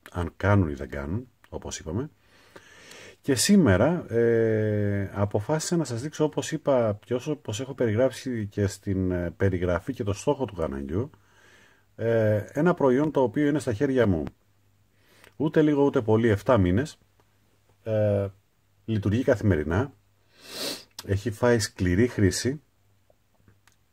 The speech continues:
έχει βγει πάρα πολύ καλό και μπορώ να σας το προτείνω ανεπιφύλακτα. Τουλάχιστον ένα δείγμα,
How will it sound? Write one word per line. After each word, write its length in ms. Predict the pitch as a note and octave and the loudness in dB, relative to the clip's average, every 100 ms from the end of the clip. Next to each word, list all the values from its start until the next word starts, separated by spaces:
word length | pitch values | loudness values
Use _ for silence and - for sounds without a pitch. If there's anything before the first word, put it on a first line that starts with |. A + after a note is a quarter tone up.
| _ - | _ -8
έχει 240 | G2+ A#2+ | -6 -4
βγει 140 | A2 | -6
πάρα 360 | A2 A#2+ C3 C#3 | -2 2 2 4
πολύ 180 | G2+ E2+ | 2 2
καλό 340 | D2 C#2+ F#2 | 0 0 -2
και 160 | B2 A#2 | 0 0
μπορώ 340 | F#2+ F#2+ A2 | 4 6 6
να 120 | C3 | 2
σας 180 | A2+ G#2+ | -2 -4
το 100 | G#2 | -6
προτείνω 440 | G2 F2+ - A#2+ A#2+ | -2 -2 0 -2 0
ανεπιφύλακτα. 540 | A2 F#2 F2 C#2+ C#2+ | 0 -2 -4 -4 -8
Τουλάχιστον 680 | - F2+ A2 G2+ A2+ G2+ - _ - | -2 0 0 -2 -2 -2 -2 _ -2
ένα 320 | A#2+ C3+ B2 | 2 2 2
δείγμα, 480 | B2 B2 C#3+ D#3+ | 0 0 0 -2